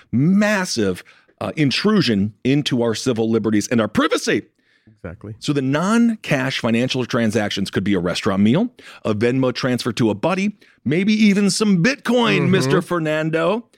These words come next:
Speaker 1: And of course, the I R S will use all of this information to continue to squeeze the rock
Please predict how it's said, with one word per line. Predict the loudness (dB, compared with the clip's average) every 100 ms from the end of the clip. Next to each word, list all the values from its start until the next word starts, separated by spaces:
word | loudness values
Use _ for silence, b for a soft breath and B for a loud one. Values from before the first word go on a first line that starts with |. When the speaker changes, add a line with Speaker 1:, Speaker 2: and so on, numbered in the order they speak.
| b b b _
Speaker 1:
And | -4 -4
of | -4
course, | -4 -2
the | 0 0
I | 0 0
R | 0 0
S | 0 -2 -2
will | -2
use | 2 2 2 0 -2
all | 0 0
of | 0
this | -2 -2
information | 0 0 0 0 -4 -6 -10 b b b -10
to | -8
continue | -4 -4 0 0 0
to | 0
squeeze | -4 0 2 4 2 -2
the | -4
rock | -2 -2 -4 -8